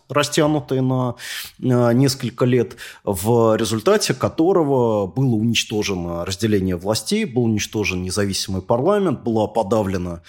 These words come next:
э, политическая оппозиция, была изменена конституция, э,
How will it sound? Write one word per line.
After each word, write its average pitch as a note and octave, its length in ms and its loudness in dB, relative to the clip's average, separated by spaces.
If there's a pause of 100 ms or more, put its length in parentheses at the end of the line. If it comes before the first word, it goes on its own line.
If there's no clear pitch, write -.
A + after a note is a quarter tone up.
(380)
э, F#2 560 0
политическая A2 540 -2
оппозиция, C3 640 0
была A2+ 300 2
изменена A2 500 -2
конституция, C#3+ 920 -2 (340)
э, G#2+ 240 2